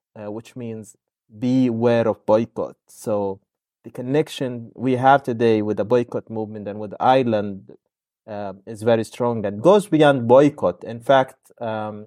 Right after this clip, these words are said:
Balfour, who is very notorious in Palestine, is equally notorious in Ireland. Um, and he has played, uh, a major role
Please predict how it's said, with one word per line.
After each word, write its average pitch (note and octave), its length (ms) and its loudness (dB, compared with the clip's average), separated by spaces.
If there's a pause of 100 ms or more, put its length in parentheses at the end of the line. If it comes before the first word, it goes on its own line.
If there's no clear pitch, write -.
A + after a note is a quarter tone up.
(140)
Balfour, D3+ 800 2
who A2 160 -4
is G#2 160 -8
very B2+ 280 2
notorious A#2+ 520 0
in F#2+ 100 -12
Palestine, A2+ 640 -8
is F#2 260 -14
equally A#2 440 -4
notorious G#2 500 -10
in G2+ 100 -16
Ireland. F#2 480 -6 (520)
Um, G2 600 -10
and A#2 280 -8
he C3+ 140 -2
has B2+ 240 -2
played, B2+ 540 0
uh, G2 600 -10 (160)
a A#2 60 -12
major C#3+ 360 4
role A#2 580 4